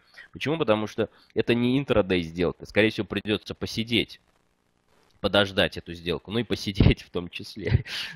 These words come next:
да, чем дольше ждёшь, тем, собственно говоря, это больше сидишь. Вот, поэтому, э, в данной ситуации нет сделки. Почему? Потому что ценности нет.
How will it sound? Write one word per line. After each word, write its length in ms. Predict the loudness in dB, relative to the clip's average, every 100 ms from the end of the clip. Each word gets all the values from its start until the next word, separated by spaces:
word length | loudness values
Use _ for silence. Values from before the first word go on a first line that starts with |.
| -2
да, 120 | 0
чем 280 | 0 -4 0
дольше 380 | 0 -2 -6 -10
ждёшь, 340 | -2 -2 -2
тем, 300 | -4 -4 -4
собственно 420 | -8 -10 -10 -8
говоря, 340 | -2 0 2 0
это 240 | -2 -8 -10 -20 -20 _
больше 300 | -4 -4 -4
сидишь. 460 | -12 -6 -4 -4 -8 -16 -18 -10
Вот, 360 | -6 -4 -4 -6 2
поэтому, 540 | 4 4 2 2 2
э, 500 | 4 6 8 8 6
в 80 | 6
данной 260 | 4 4
ситуации 880 | 0 -4 2 4 4 4 4 4 2 -6
нет 460 | -8 -4 2 0 0
сделки. 540 | -2 0 0 0 0
Почему? 340 | 0 -6 -4
Потому 160 | -2 -2
что 160 | -4 -4
ценности 580 | 0 0 0 -6 -6
нет. 500 | -6 -2 -2 -4 -6